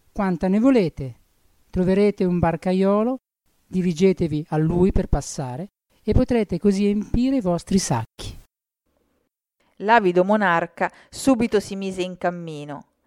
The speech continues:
Speaker 2: e, arrivato al fiume, fe cenno al barcaiolo che s'accostasse. Il barcaiolo lo prese a bordo e, quando furono sull'altra riva,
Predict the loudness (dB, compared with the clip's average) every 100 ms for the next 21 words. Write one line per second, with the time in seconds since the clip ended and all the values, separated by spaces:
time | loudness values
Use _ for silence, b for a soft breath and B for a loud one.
0 | _ _ -4 -2 -2 -2 0 2 2 0
1 | -4 0 0 0 -4 -8 _ -20 0 0
2 | 0 0 0 0 -2 2 0 0 -2 4
3 | 6 8 4 0 -6 -4 -8 -4 -6 -6
4 | -4 -4 -4 -8 -16 -16 -16 _ _ _
5 | _ _ -8 -2 -2 0 -4 0 2 4
6 | 2 0 -2 -6 -2 -2 6 6 6 2
7 | -2 -4 _ _ -14 0 0 2 -2 0
8 | 0 0 0 -4 -2 0 0 2 2 2
9 | 2 2